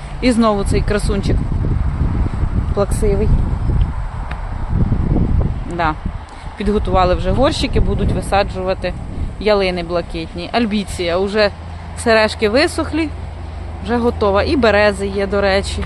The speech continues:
До речі, є берези. Білокора, по-моєму.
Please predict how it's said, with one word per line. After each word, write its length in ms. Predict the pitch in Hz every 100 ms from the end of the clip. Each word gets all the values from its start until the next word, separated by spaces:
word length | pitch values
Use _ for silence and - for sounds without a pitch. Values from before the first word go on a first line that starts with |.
| - - - - - - - - - -
До 120 | 202
речі, 280 | 262 359 -
є 240 | 247 190 220
берези. 760 | 202 214 180 170 165 165 170 175 - - - - - - - - - - - - - - - -
Білокора, 560 | 196 226 208 - 208 180
по-моєму. 600 | - 175 175 175 175